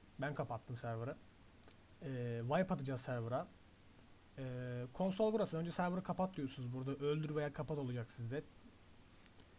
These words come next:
E, kapattıktan sonra server'a dosya yöneticisine giriyorsunuz. Dosya yöneticisi burası. Şimdi her şeyin bittiği yer server kısmı. Şimdi server üstüne, e, tıkladığınız zaman içinde, e, dosyalar var. Blueprints'ler falan var. Ha, bunlar kalsın diyorsanız bunları silmenize gerek yok.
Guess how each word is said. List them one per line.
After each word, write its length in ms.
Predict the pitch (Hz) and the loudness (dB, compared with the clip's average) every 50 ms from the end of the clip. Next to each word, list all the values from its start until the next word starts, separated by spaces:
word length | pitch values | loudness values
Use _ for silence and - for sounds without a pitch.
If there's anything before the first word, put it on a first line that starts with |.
| - - - - - - - | -20 -20 -20 -20 -14 -8 -4
E, 380 | 135 131 127 123 123 120 123 123 | -2 0 0 0 0 0 -2 0
kapattıktan 480 | - 156 - 190 190 190 - 214 220 | 0 4 4 4 4 4 4 4 4
sonra 260 | 202 - 214 196 190 185 | 4 4 2 2 2 4
server'a 520 | 190 190 170 156 156 165 185 196 180 156 | 4 4 4 4 4 4 2 2 2 2
dosya 280 | 180 185 185 - 202 196 | 2 2 2 4 2 2
yöneticisine 320 | 196 185 190 - 190 185 | 2 0 0 0 2 2
giriyorsunuz. 580 | 180 147 135 131 135 131 143 160 - - - - - - - - - - | 4 4 2 0 0 -2 -6 -6 -6 -10 -16 -18 -18 -20 -20 -20 -6 -2
Dosya 300 | 165 185 185 190 - 185 | 2 2 2 2 0 -2
yöneticisi 320 | 170 165 160 - - 196 170 | -2 -2 -2 -2 -2 0 0
burası. 300 | 165 143 123 - 110 104 - - - - - - - - - - - | 0 0 -2 -4 -6 -10 -14 -18 -20 -20 -20 -20 -20 -20 -20 -20 -18
Şimdi 360 | - - 160 151 143 131 131 131 - - - | -10 -6 -2 -2 0 -2 -2 -4 -8 -14 2
her 180 | - 208 220 214 | 6 6 6 6
şeyin 380 | 190 - 196 180 175 175 180 | 6 4 2 2 2 2 0
bittiği 280 | 202 196 190 - 185 180 | 0 -2 0 0 2 4
yer 120 | 185 202 | 4 4
server 440 | 190 - - 196 185 175 156 139 127 | 2 2 2 4 4 4 4 0 -2
kısmı. 320 | - - - - 113 104 110 - - - - - - - - | -4 -8 -10 -8 -10 -10 -10 -14 -18 -20 -20 -20 -20 -16 -6
Şimdi 140 | - 175 160 | -4 -4 -2
server 320 | - - 208 214 220 226 220 | 2 6 6 6 8 6 2
üstüne, 340 | 214 - - - 214 214 | 0 -2 -2 -2 0 0
e, 340 | 214 208 - 165 160 160 156 | 0 0 0 2 2 2 2
tıkladığınız 460 | 156 - - - 196 180 220 226 220 | 2 -2 -4 -2 0 2 2 2 4
zaman 280 | 185 190 180 185 190 190 190 | 4 4 4 4 2 0 -2
içinde, 440 | 175 - - 180 170 165 180 190 - - - - - - - - - | -4 -2 0 0 2 2 2 0 0 -6 -16 -20 -20 -20 -20 -12 -8
e, 120 | 151 139 | -2 2
dosyalar 420 | 156 165 165 - - 180 180 180 165 | 2 2 2 2 2 2 4 4 4
var. 320 | 143 123 113 120 123 131 | 4 2 0 0 0 0
Blueprints'ler 600 | 147 156 147 143 135 143 143 135 - - 156 147 | 0 0 0 0 0 -2 -4 -4 -2 -2 -2 -2
falan 300 | - 147 151 156 147 127 | 0 2 2 2 2 2
var. 140 | 117 120 131 - - - - - - - - - - - - | -2 -2 -4 -6 -10 -18 -20 -20 -20 -20 -20 -20 -18 -8 -4
Ha, 80 | 139 | 0
bunlar 320 | 156 180 202 208 202 190 190 | 2 4 6 6 4 4 4
kalsın 380 | 185 202 202 190 - 202 202 | 6 6 6 6 4 0 0
diyorsanız 320 | 202 180 - 165 165 175 165 | 0 0 0 -2 -4 -2 -2
bunları 260 | 170 170 170 175 165 | 0 0 0 0 -2
silmenize 360 | - - 170 160 165 160 175 | -2 -2 -2 0 0 0 2
gerek 280 | 160 165 160 156 151 160 | 2 4 4 2 2 0
yok. 220 | 151 117 - - | -2 -2 -2 -6